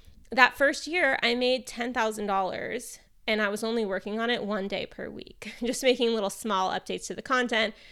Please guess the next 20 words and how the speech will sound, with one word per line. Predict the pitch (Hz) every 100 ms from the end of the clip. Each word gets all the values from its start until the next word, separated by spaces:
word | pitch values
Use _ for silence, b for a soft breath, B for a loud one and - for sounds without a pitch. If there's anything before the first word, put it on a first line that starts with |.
| B B
Maybe | 226 220 208
I'd | 190
watch | 185 -
a | 233
webinar | 302 277 277 262 247
or |
read | 190 180
a |
new | 160 151
paper, | - 294 - 247 240
and | 220
I'd, | - -
like, | 120 -
add | 196 190
some | 196
stuff | 196 185 -
to | 196
the, | 190 185 165 -
the |
content. | - 262 247 262 240 220